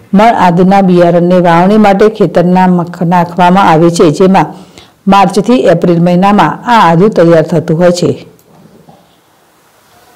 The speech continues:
જયદીપ ભાટિયા, ઝેડ એસ ટી વી, મેઘરજ.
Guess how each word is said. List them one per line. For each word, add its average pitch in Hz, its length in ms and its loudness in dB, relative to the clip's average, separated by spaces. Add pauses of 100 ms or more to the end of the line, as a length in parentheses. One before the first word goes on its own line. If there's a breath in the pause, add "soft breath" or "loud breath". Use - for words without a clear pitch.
(200)
જયદીપ 185 400 0
ભાટિયા, 180 420 0
ઝેડ 170 220 0
એસ 165 160 -2
ટી 185 100 -2
વી, 220 160 2
મેઘરજ. 156 540 0